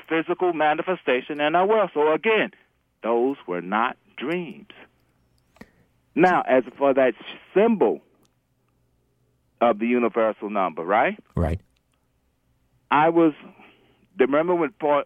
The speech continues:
Speaker 1: when, um, what do they call it? Crop circles. And then I thought it was funny that you'd mentioned crop circles in your commercial.
Speaker 2: Yes.
Speaker 1: Um, when they first came out, the, one of the first crop circles ever made was what? Point oh.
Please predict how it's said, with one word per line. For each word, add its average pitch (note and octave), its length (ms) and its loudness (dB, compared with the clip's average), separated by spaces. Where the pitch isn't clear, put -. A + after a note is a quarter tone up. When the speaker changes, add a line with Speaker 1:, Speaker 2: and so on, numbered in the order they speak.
Speaker 1:
when, A#2 180 -4
um, F#2+ 340 -2
what C3 100 -4
do C3 60 -4
they A2+ 80 -2
call G2 220 -2
it? - 60 -18
Crop C3+ 340 0
circles. B2 320 -4
And G#2 160 -2
then A2+ 80 2
I G#2+ 60 2
thought E3 240 0
it - 20 2
was A2+ 160 -2
funny C3 200 -2
that G2+ 200 -2
you'd A2 140 -4
mentioned D3+ 340 -2
crop A2+ 320 -2
circles G2 320 -8
in G2 80 -6
your F#2 100 -4
commercial. A#2 600 -2
Speaker 2:
Yes. E2+ 260 -2
Speaker 1:
Um, B2+ 360 0
when D3 160 0
they D3 220 2
first D3+ 300 0
came C#3 380 -2
out, B2+ 240 0
the, B2 80 2
one D#3 220 0
of D3 80 2
the C3 80 2
first E3+ 260 0
crop F3 440 0
circles C#3 380 2
ever C#3+ 160 2
made E3+ 380 0
was B2 160 -2
what? G#3+ 240 0
Point A#2 420 -4
oh. - 300 0